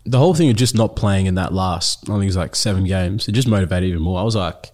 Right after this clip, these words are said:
"Well, I'm not playing. I miss playing, so I'm gonna use this to fuel me in the off-season." Um, and then I went off. I've just been doing a lot of gym, a lot of running, and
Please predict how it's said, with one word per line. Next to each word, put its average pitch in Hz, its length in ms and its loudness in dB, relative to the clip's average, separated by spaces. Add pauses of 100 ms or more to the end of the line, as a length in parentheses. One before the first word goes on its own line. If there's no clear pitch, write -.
(640)
"Well, 95 280 0
I'm 101 60 2
not 98 160 0
playing. 85 440 -2
I - 60 -4
miss 98 300 0
playing, 85 420 -4
so - 160 -6
I'm 90 80 -2
gonna 95 120 0
use 92 200 0
this 90 200 -2
to - 100 -12
fuel 92 240 -2
me 87 260 -2 (100)
in 104 100 -4
the 95 80 0
off-season." 104 480 -2 (840)
Um, 87 520 -2
and 101 120 -2
then 95 120 0
I 98 60 0
went 95 180 0
off. 87 280 -4
I've 92 180 -2
just 90 160 -6
been 87 120 -2
doing 85 220 -2
a - 20 -2
lot 90 160 0
of 82 60 -4
gym, 90 200 -2
a 90 40 0
lot 90 120 0
of 90 60 0
running, 87 300 0
and 87 220 -4